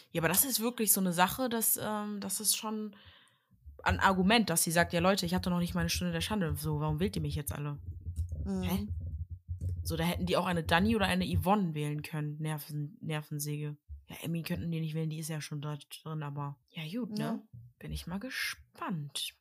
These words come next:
Speaker 1: auf Next
Speaker 2: Bin auch
Speaker 1: Week.
Speaker 2: gespannt. Nächste Woche ist schon die vorletzte Folge, weil die letzte Folge, äh, oder diese Woche, wir haben ja jetzt schon den elften, äh, ist ja noch, und am einundzwanzigsten kommt dann die letzte Folge raus.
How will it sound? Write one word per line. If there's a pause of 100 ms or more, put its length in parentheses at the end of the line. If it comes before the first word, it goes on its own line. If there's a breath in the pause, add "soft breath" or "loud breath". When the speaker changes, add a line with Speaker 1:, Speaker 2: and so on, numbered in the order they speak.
(140)
Speaker 1:
auf
Next
Speaker 2:
Bin
auch
Speaker 1:
Week.
Speaker 2:
gespannt. (160)
Nächste
Woche
ist
schon
die
vorletzte
Folge,
weil
die
letzte
Folge, (760 soft breath)
äh, (140)
oder
diese
Woche,
wir
haben
ja
jetzt
schon
den
elften, (460 loud breath)
äh,
ist
ja
noch, (160)
und
am
einundzwanzigsten (200)
kommt
dann
die
letzte
Folge
raus.